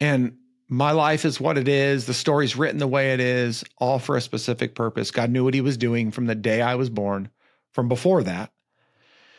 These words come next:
And so there's no regret. There's just a lot of, "I wish I could have done betters." And that,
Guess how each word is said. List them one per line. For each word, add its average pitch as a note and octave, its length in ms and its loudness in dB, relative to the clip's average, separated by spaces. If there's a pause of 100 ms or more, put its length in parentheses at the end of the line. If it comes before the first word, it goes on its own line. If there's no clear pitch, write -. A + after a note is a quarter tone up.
(340)
And C3 160 0
so C#3 640 2
there's C3+ 240 0
no F#3+ 140 4
regret. A#2 560 0 (640)
There's A#2+ 180 0
just C#3+ 200 0
a D3 40 2
lot A#2 300 2
of, G#2+ 160 0
"I G#2 100 0
wish G2+ 240 -2
I A2 80 0
could G#2+ 220 -4
have G2 100 -4
done G2 220 -2
betters." F#2 500 -4 (880)
And A2 160 2
that, A#2 200 0